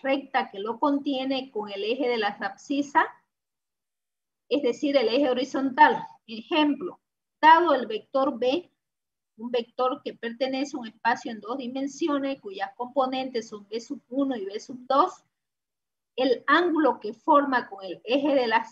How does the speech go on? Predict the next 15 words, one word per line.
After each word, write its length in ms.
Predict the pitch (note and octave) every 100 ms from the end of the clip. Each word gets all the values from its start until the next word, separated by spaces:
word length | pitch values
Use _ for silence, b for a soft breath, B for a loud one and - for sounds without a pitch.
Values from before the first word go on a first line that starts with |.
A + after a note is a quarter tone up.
| B3
abscisa 760 | B3+ - D#4 D4+ - D4+ C4+ -
es 420 | G#3 C4+ - _ _ _ _ _ _ _ _ _
alfa, 460 | G#3+ A#3 C#4+ - F4+
se 120 | -
va 60 | A#3
a 60 |
llamar 360 | A3 A3 G#3+ A3+
mi 160 | A#3+ B3
ángulo, 680 | C#4 C#4+ D#4+ D#4+ - - _
y 120 | B3+
lo 100 | D4
encuentro 560 | C4 C4 B3+ C4 C#4 C4
a 60 |
través 420 | B3+ G3 G3+ C4
del 260 | C#4 G#3 -